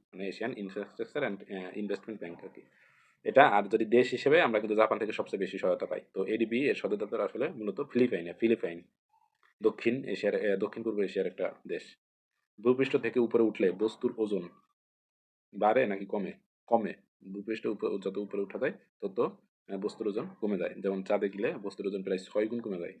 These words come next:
দেখবেন যে চাঁদে গেলে বস্তুর ওজন প্রায় ছয় গুণ কমে গেছে। মানে এখানে আসলে জি এর মান কমে যায়, মানে অর্থাৎ অভিকর্ষ ত্বরণ হারায়। আমাদের, আহ,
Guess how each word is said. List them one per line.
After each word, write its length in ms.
দেখবেন 240
যে 80
চাঁদে 280
গেলে 180
বস্তুর 300
ওজন 180
প্রায় 220
ছয় 260
গুণ 120
কমে 180
গেছে। 220
মানে 220
এখানে 220
আসলে 200
জি 160
এর 80
মান 140
কমে 220
যায়, 160
মানে 180
অর্থাৎ 220
অভিকর্ষ 420
ত্বরণ 220
হারায়। 200
আমাদের, 260
আহ, 300